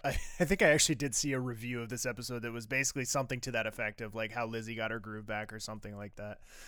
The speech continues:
But, yeah. Uh, I, and I really,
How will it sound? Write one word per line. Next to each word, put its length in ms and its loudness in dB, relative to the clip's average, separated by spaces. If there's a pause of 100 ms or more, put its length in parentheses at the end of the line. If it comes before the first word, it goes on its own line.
(280)
But, 240 -6
yeah. 220 -6 (640)
Uh, 440 6
I, 340 6 (280)
and 140 8
I 60 12
really, 400 6